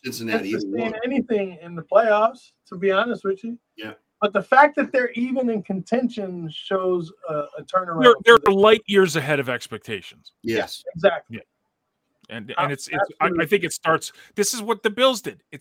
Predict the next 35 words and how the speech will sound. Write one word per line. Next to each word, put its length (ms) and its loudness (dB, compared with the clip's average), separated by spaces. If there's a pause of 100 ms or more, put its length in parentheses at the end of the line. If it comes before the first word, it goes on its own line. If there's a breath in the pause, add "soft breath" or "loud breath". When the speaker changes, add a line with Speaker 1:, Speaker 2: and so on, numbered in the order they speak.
(120)
Speaker 1:
This 120 4
is 20 2
Speaker 3:
starts 180 4
Speaker 1:
Robert 320 4
Speaker 3:
with 100 -8
Speaker 1:
Saleh. 420 4
Robert 300 2
Saleh 500 4
Speaker 3:
Saleh. 60 -2
Speaker 1:
is 80 -4 (100)
the 80 -6
reason 220 2 (160)
Speaker 3:
Starts, 40 -2
Speaker 1:
why. 160 -4 (340)
Speaker 3:
starts 360 2
Speaker 2:
And, 20 -16
Speaker 3:
with 100 -4
the 60 0
Speaker 2:
and, 0 -
Speaker 3:
head 160 0
Speaker 2:
and 100 4
if 60 6
Speaker 3:
coach. 120 0
Speaker 2:
you 220 6
can, 220 -4 (460)
and 120 -2
if 140 -2
you 140 6
could 180 -8
get 320 4
kids 400 -6
like 300 -2
this, 260 0
Zonovan 520 0
Wright, 280 2